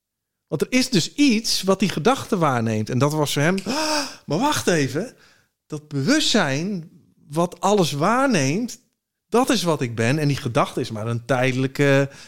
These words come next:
projectie in de film." En dat was voor hem echt zo'n verschuiving dat hij dacht van: "Oh, maar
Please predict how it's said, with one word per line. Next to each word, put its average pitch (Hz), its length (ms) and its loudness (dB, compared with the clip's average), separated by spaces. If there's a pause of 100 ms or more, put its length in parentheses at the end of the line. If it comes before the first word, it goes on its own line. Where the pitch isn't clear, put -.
(100)
projectie 165 1000 2
in 185 100 2
de 185 80 4
film." 208 440 2 (600)
En 135 120 -4
dat 180 200 2
was 160 200 -4
voor 139 100 2
hem 185 260 2
echt - 240 -12 (100)
zo'n 156 500 2
verschuiving 160 960 0
dat 143 180 -4
hij 143 120 -4
dacht 127 260 0
van: 113 220 -8 (720)
"Oh, 151 160 0
maar 147 180 0